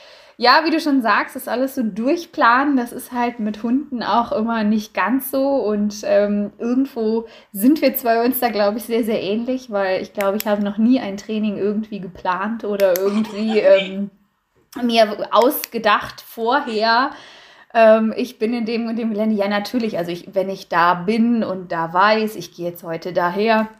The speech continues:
Speaker 1: dann weiß ich, wie das Gelände aussieht und dann denke ich, aber ganz oft ist es dann halt auch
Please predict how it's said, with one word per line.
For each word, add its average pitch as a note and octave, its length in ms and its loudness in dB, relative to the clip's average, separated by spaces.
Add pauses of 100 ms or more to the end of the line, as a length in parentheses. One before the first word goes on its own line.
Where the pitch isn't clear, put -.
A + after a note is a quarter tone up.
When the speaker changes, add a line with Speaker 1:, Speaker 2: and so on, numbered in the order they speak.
(840)
Speaker 1:
dann G#3+ 160 -4
weiß A3+ 220 2
ich, G#3+ 120 -6
wie G3+ 60 -4
das G3 180 0
Gelände G3+ 400 2
aussieht G3 340 -4
und F#3+ 100 -12
dann F#3+ 160 -8
denke A3+ 240 -2
ich, G3+ 100 -6
aber F#3 160 0
ganz G3 240 -4
oft G#3+ 200 -6
ist A#3 120 -6
es G#3+ 80 -12
dann A3 180 -2
halt F#3+ 180 -4
auch G#3+ 220 -4